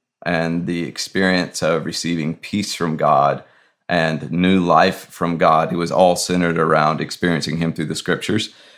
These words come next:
And then that kind of, like, stuck. It just stayed with me for the next, you know, I'm thirty now, so for the next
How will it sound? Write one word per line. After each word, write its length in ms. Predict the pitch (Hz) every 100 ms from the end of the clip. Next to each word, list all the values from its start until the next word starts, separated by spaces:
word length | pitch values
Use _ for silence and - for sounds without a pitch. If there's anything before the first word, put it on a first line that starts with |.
| _ -
And 120 | 98
then 80 | 98
that 240 | 113 -
kind 240 | - 104 95
of, 100 | 78
like, 220 | 80 73
stuck. 480 | - - 80 - - _
It 80 | 95
just 200 | 90 87
stayed 260 | - - 85
with 200 | 87 76
me 140 | 82
for 120 | 80 80
the 120 | 78
next, 440 | 78 73 - - _
you 120 | - 80
know, 80 | 73
I'm 160 | 80
thirty 320 | 76 87 82 76
now, 280 | 76 78
so 300 | - 82 76
for 140 | 76 78
the 80 | 82
next 440 | 78 - -